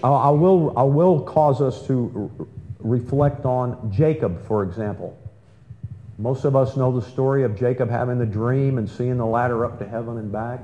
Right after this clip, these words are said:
And what did Jacob say? "God was in this place all along,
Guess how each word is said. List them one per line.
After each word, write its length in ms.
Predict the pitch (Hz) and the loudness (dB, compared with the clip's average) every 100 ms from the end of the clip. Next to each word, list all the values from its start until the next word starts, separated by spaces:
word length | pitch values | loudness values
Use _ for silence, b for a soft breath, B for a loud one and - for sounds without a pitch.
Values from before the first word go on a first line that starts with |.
| - - - - - - - - - - - | -12 -14 -16 -14 -14 -16 -12 -12 -12 -18 -12
And 100 | 98 | -4
what 100 | 120 | -2
did 100 | 123 | -2
Jacob 340 | 107 120 120 | 0 -2 -4
say? 360 | 101 127 127 131 123 - - - - - - - | -6 -6 -6 -8 -12 -18 -20 -20 -20 -20 -18 -6
"God 280 | 117 120 117 | -2 -2 0
was 220 | 113 104 | -2 -2
in 100 | 117 | -2
this 160 | 110 | -4
place 420 | - - 110 98 - | -6 -4 -2 -4 -8
all 260 | - 104 104 | -4 -2 -2
along, 460 | 98 95 90 82 | -2 -4 -6 -10